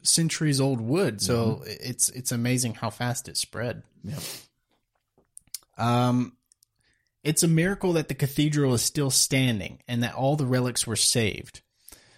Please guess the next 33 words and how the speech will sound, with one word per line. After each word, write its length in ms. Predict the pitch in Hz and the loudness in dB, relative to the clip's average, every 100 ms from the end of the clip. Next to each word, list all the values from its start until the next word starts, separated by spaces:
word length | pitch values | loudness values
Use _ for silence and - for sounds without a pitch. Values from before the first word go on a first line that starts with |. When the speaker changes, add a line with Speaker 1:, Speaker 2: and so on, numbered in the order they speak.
| _ _ - | _ _ -4
Speaker 1:
Um, 540 | 117 110 110 107 101 - _ _ _ _ _ _ _ - | -2 0 -2 -4 -8 -16 _ _ _ _ _ _ _ -10
the 260 | 139 127 123 | 0 2 2
president 420 | - 151 160 135 | 2 2 2 -2
of 140 | 127 123 | -2 -2
a 40 | |
group 440 | 113 123 131 135 - | -2 0 0 -2 -8
of 200 | 127 110 - | -8 -8 -12
French 380 | - 139 139 - | -6 -2 -2 -2
architects 640 | 131 127 127 - 110 - | -6 -6 -6 -4 -4 -4
who 100 | - | -4
specialized 800 | 110 - 117 127 113 110 110 - - | -4 -4 -4 -2 -2 -2 -4 -8 -10
in 120 | 117 | -8
a 80 | 107 | -6
historic 680 | 107 113 - 127 120 117 - | -6 -4 -4 -4 -6 -8 -8
monument, 540 | 117 110 107 95 95 _ _ - | -8 -6 -6 -6 -8 _ _ -2
in 180 | 131 | 0
the, 120 | 127 - | 0 0
in 180 | 147 139 | 0 2
historic 560 | 123 127 - 127 123 123 | 2 0 0 -2 -2 -2
monuments, 560 | 120 107 98 92 - - - - - | -2 -4 -6 -4 -4 -6 -16 -16 -6
told 260 | - 113 113 | -2 -2 2
B 160 | 123 | 2
F 180 | 139 127 | 2 2
M 160 | 127 120 | 0 0
television 640 | - 117 110 107 101 107 104 | 0 -2 -2 -2 -2 -4 -4
that 160 | 95 | -4
experts 480 | 123 127 - 143 - | -4 -4 -4 -6 -6
plan 420 | - - 135 147 156 | -8 -2 0 0 0
to 120 | 120 | 0
spread 500 | - - 123 139 - | 0 0 -2 -2 -2
a 100 | 104 | -6
custom-made 920 | - - 143 - 147 131 123 120 123 | -6 -2 0 0 2 2 2 0 -4
peaked 420 | - 147 156 - | -6 -4 -4 -8